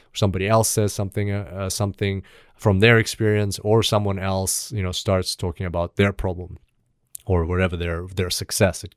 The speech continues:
you can also be talking about success. Anyway, so that's how the no coaching principle works, and that just, that's where I learned it,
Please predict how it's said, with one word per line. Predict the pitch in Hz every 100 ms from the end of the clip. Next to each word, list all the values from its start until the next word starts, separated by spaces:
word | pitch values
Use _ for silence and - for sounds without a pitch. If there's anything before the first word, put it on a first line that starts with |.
| -
you |
can | 90 90
also | 90 -
be | 87
talking | 92 90
about | 85
success. | - 98 104 - - - - - - - _ _
Anyway, | 185 190 151
so | 131 143
that's | 180 180
how | - 160 156
the | 143
no | 135 139
coaching | - 143 139 123
principle | 107 127 120 - 107
works, | 151 185
and | 131
that | 131
just, | 123 -
that's | 120 123 -
where | 120
I | 107
learned | 98 101 120
it, | 151 156